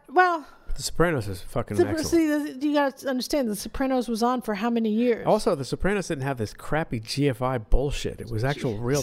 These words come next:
Speaker 2: people.
Speaker 1: I think G F I are electric outlets.
Speaker 2: Yeah.
Speaker 1: I think you mean
Speaker 2: I hate that when the, uh,
Speaker 1: C G I.
Speaker 2: when the ground fault gets interrupted.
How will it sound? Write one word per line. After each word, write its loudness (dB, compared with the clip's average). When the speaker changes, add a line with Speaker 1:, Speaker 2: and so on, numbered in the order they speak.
Speaker 2:
people. 4
Speaker 1:
I -2
think -4
G 0
F -2
I 2
are -6
electric -2
outlets. -4
Speaker 2:
Yeah. 2
Speaker 1:
I -6
think -10
you -4
mean 0
Speaker 2:
I 4
hate 2
that 4
when 2
the, 2
uh, 0
Speaker 1:
C -6
G -14
I. -16
Speaker 2:
when 0
the 2
ground 0
fault 0
gets -2
interrupted. 0